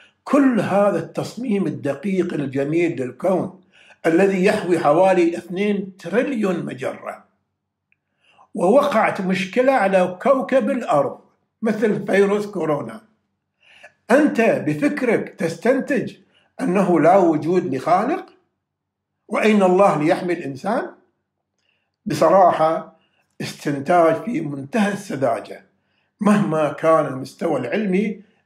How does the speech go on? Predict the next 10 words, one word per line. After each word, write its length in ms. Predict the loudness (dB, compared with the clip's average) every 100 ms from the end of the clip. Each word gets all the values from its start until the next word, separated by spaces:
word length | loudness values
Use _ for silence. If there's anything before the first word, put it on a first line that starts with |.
| -6
للي 300 | -2 0 0
يستنتج 720 | -2 -2 -2 -2 -6 -8 -8
هذا 500 | -2 0 0 -4 -6
الاستنتاج. 720 | -10 -14 -16 -18 -20 _ _ _ _ _ _ _ _ _ _ _ _ _ _ -20 -20 -20 -20 _ _ _ _ _ 0
الحين 180 | 2
أعطيكم 560 | 2 2 2 0 0 -2
فكرة 340 | -2 -2 0
عن 200 | 0 0
تناقضات 680 | 0 2 2 0 -2 0 0
الملحد. 440 | -2 -4 -8 -12